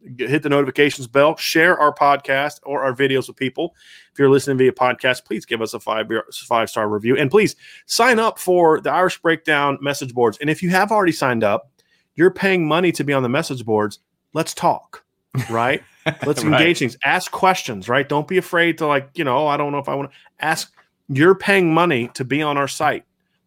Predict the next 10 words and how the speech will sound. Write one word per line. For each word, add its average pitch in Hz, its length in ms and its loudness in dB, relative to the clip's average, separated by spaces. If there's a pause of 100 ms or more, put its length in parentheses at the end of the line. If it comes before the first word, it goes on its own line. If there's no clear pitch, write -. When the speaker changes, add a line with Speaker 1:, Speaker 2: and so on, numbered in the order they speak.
Speaker 1:
That 147 180 2
means 160 320 0
you're 151 140 0
get, 147 280 -4
paying 147 280 -2
to 139 200 -10
have 139 160 0
access 139 560 -4
to 113 160 -6
us, 90 260 -10